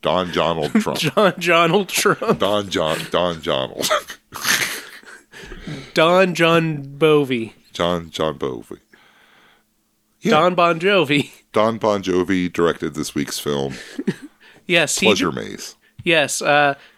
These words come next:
Speaker 2: Don Bon Jovi, A K A Duck Dumont,
Speaker 1: Mm, mm-hmm, mm-hmm.
Speaker 2: uh, directed this week's film, Pleasure Maze, which I guess thirteen minutes into the episode we can start to, uh, discuss.
Speaker 1: It's good. They've been too short lately. <laughs>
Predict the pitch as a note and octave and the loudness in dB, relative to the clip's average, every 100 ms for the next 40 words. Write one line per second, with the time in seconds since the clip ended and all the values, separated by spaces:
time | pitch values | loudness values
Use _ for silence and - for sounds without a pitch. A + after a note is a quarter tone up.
0 | _ E3 F#3+ G3 F3+ F#3 E3 D#3+ D#3+ D#3 | _ 2 4 4 4 2 2 4 4 4
1 | D#3+ D#3+ E3+ F3 E3 D#3+ D#3+ C3 D3 D#3 | 4 4 4 0 2 4 2 2 2 2
2 | - D#3 D3 D3 F#3+ C4+ - _ _ - | 0 -2 2 2 2 0 -12 _ _ -20
3 | - _ D3+ A#2+ F2+ G#2+ B2+ D#3+ - F2+ | -20 _ -4 -4 -4 -4 -6 -6 -6 -2
4 | G2+ C#3+ C#3+ D#3 - D#3 E3 E3+ F#3 D#3+ | 2 4 4 2 0 2 2 2 -2 2
5 | F3+ - F#3 F#3 - - F3 F3+ F3 F#3 | 0 2 0 0 0 2 2 2 2 2
6 | G#3 D#3+ C3 B2+ C3 C3 C#3+ C#3 D3 D#3 | 2 0 0 0 -2 0 0 2 2 2
7 | D3+ - - - - - E3 D3+ F3 E3 | 2 -2 -12 -20 -8 2 2 2 0 2
8 | D#3+ D#3 - D3 D3 C#3 C3+ C3+ C#3+ D3+ | 2 2 0 -2 0 2 0 0 0 2
9 | C#3 C#3+ C#3+ C3 - C#3+ C#3 C#3+ C#3+ C3+ | 2 2 0 -2 0 0 0 2 2 0
10 | - - _ - - D3+ C#3 C#3+ C3+ - | -6 -20 _ -20 -2 2 2 2 0 2
11 | D#3 F3 - - C3+ - C#3+ F#2+ E2 A#2 | 2 2 -2 -4 -4 2 2 2 -2 -4
12 | A2+ - A#2 - G#2 - B1 A1+ B1+ B1+ | -4 -2 0 2 2 0 -8 -8 -8 -8